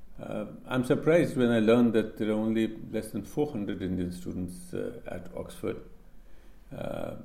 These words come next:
it's certainly not a reflection of the kind of desire that is amongst Indian students to come and, uh, study in U K universities, and I'm sure the objective difficulties that there may be will hopefully be resolved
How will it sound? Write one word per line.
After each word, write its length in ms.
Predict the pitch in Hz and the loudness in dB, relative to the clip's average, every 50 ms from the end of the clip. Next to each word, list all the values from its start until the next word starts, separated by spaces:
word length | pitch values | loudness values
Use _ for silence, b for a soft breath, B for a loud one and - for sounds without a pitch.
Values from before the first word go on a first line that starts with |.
| - - - - - - - - - | -16 -18 -20 -20 -20 -18 -16 -14 -12
it's 160 | 92 90 - | -12 -12 -10
certainly 400 | - - 123 107 - 110 107 101 | -2 2 2 2 2 2 0 0
not 220 | 92 101 98 98 | 0 -2 -2 -2
a 80 | 101 98 | -4 -4
reflection 600 | 87 90 87 - - 92 90 - - - 104 98 | -4 -4 -6 -4 -4 -4 -4 -4 -8 -8 -6 -4
of 260 | 92 90 90 - - | -4 -4 -6 -8 -8
the 320 | - 90 87 87 85 82 82 - - - - - b b b b b b b b b - - - - 104 107 - - - | -6 -4 -4 -4 -4 -6 -8 -10 -12 -14 -16 -16 b b b b b b b b b -16 -14 -12 -10 -10 -10 -12 -8 -4
kind 260 | 95 92 95 95 92 | -2 -2 0 0 -2
of 180 | 87 78 78 | -2 -4 -6
desire 500 | 80 90 85 85 90 87 98 120 117 87 | -6 -4 -2 0 0 0 2 2 2 0
that 260 | - - 85 80 - - | 0 -2 -4 -4 -4 -4
is 280 | 82 78 - - - | -6 -6 -6 -10 -12
amongst 440 | - - - 90 90 90 90 - - | -12 -8 -6 -6 -6 -6 -6 -6 -6
Indian 280 | - 82 82 82 82 - | -6 -6 -4 -6 -6 -8
students 400 | - - - 87 87 85 - - | -8 -8 -8 -8 -8 -8 -10 -12
to 100 | - - | -14 -12
come 220 | - - - - | -10 -10 -10 -10
and, 380 | - - - - - - - - - - - | -10 -10 -12 -12 -12 -12 -14 -16 -16 -14 -14
uh, 100 | - - | -14 -12
study 420 | - - - 92 85 80 85 82 80 | -12 -8 -6 -6 -4 -2 -2 -4 -4
in 140 | 80 80 78 | -4 -6 -6
U 120 | - 85 | -8 -8
K 160 | 82 - 92 | -6 -4 -4
universities, 720 | 82 82 85 82 82 87 90 90 - - - - - - - | -4 -4 -4 -4 -6 -6 -6 -8 -10 -10 -10 -10 -10 -10 -10
and 120 | - 87 | -10 -10
I'm 120 | 82 - - | -10 -10 -10
sure 280 | - - 92 87 - | -8 -6 -6 -6 -4
the 200 | - - - - - - b b b b b b b b b b b b | -6 -8 -10 -12 -12 -14 b b b b b b b b b b b b
objective 520 | - 90 90 87 104 90 - - 107 87 90 | -8 -8 -4 -4 -6 -6 -4 -4 -4 -4 -4
difficulties 680 | 98 87 - 87 85 87 87 87 - 92 87 82 - | -6 -6 -6 -4 -2 -2 -2 -2 -4 -4 -4 -4 -4
that 180 | - 85 80 - | -4 -4 -4 -4
there 100 | 85 82 | -4 -4
may 220 | 82 85 87 87 | -4 -4 -4 -4
be 460 | 87 - 92 87 78 - - - - - - - | -6 -4 -4 -4 -4 -4 -8 -10 -10 -12 -12 -12
will 180 | 90 87 80 76 76 | -12 -12 -10 -10 -10
hopefully 380 | 92 85 - - - 82 80 | -10 -10 -8 -6 -4 -2 -2
be 200 | 80 80 80 80 | -2 -4 -6 -6
resolved 480 | 76 82 78 - 92 90 85 82 82 | -4 -4 -4 -2 -2 -2 -2 -2 -6